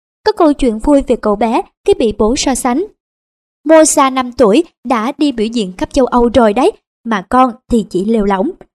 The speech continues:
Liên đáp lại rằng, "Bố ơi, lúc ông Bill Clinton bốn mươi sáu tuổi,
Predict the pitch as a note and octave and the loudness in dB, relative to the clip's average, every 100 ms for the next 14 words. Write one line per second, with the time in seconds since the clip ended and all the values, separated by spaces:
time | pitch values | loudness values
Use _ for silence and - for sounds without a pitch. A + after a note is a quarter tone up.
0 | _ C#4+ D4 C4 B3+ - C4 G#3 B3 A3 | _ -2 -2 -2 -4 -2 -2 -2 -4 -4
1 | _ _ _ _ - E4 - F4 D#4+ - | _ _ _ _ -2 0 4 2 2 -2
2 | _ - D#4 G4+ - D4 C4+ B3+ - D#4 | _ 0 4 4 2 0 0 -2 2 2
3 | D#4 - D4 C4+ C#4+ C4 - C4 C4+ A4+ | 2 -2 -4 0 0 0 0 2 4 2
4 | - D4 F#4+ A#3 A#3 | 2 0 2 2 4